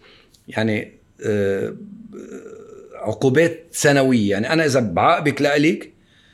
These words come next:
إذا هو بيتعاون معك كمان بياكلها. يعني عم تحرم دخول أي قرش من برا.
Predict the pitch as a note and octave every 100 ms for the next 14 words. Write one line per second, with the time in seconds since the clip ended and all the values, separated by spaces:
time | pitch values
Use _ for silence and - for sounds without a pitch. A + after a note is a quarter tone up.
0 | _ - G#2+ B2 F3 E3+ E3 D#3 E3+ E3+
1 | E3+ F3 D3+ E3 F3 E3+ - A#2 C3 B2+
2 | B2 G2+ - A#2+ A#2+ A#2 C#3 C#3 - -
3 | E3+ D3 - - C3+ - F#3+ F3+ G3+ G3+
4 | F3 A3 G3+ - C3+ B2 A2+ G#2